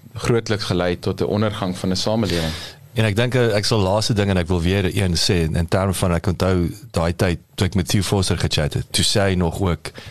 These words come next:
Speaker 2: "B E moet deel vorm van jou verkope strategie." En ek kan dit nie genoeg beklemtoon nie. Nie jou eenenvyftig persent van jou besigheid weggee strategie nie.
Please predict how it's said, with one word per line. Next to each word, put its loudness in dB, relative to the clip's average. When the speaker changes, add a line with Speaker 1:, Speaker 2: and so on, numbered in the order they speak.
Speaker 2:
"B -2
E 2
moet 0
deel 2
vorm 0
van 0
jou 2
verkope 0
strategie." -4
En -2
ek -2
kan 2
dit 0
nie 0
genoeg 0
beklemtoon -2
nie. -16
Nie 2
jou 0
eenenvyftig 2
persent 0
van 0
jou 2
besigheid 0
weggee 0
strategie -4
nie. -8